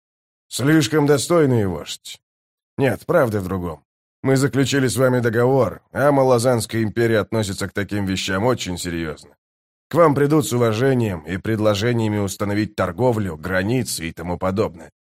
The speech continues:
если вы того пожелаете. Если нет, послы уйдут, и больше вы не увидите малазанцев до тех пор, пока сами того не пожелаете».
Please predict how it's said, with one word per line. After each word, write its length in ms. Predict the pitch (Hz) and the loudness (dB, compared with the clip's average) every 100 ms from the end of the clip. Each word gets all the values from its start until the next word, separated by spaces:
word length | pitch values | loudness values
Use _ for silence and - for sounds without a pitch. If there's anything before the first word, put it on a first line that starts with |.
| _ | _
если 360 | 143 165 123 123 | 0 2 2 2
вы 120 | 117 | 0
того 240 | 117 110 95 | 0 0 2
пожелаете. 680 | 104 98 90 76 78 - - _ _ _ _ - | -2 -2 -4 -4 -8 -18 -20 _ _ _ _ -6
Если 340 | 175 104 113 | -4 -2 -2
нет, 300 | 117 131 98 | 0 -2 -2
послы 340 | 104 98 110 110 | -4 -4 0 2
уйдут, 440 | 104 101 131 110 | 2 0 -2 -2
и 80 | 90 | -4
больше 400 | 90 117 90 101 | -2 -2 -2 -4
вы 100 | 95 | -2
не 140 | 98 | -2
увидите 420 | 98 113 101 92 | -2 -2 -4 -4
малазанцев 680 | 90 90 92 104 98 90 90 | -4 0 0 0 -2 -4 -6
до 120 | 92 | -6
тех 220 | 92 82 | -8 -8
пор, 260 | - 120 85 | -2 -2 -2
пока 320 | - 90 90 | -6 -6 -6
сами 320 | 78 120 107 95 | -4 -2 -2 -4
того 240 | 82 78 | -6 -8
не 120 | 78 | -10
пожелаете». 640 | 76 80 78 73 73 - | -12 -10 -8 -6 -8 -12